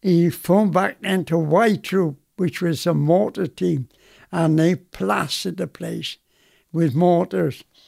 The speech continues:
all night long. Then the following morning, they said, "Right-o, move forward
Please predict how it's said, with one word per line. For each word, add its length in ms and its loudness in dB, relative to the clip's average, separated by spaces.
all 320 4
night 300 2
long. 440 2
Then 180 2
the 100 2
following 520 2
morning, 560 4
they 160 2
said, 280 0
"Right-o, 600 4
move 280 4
forward 640 4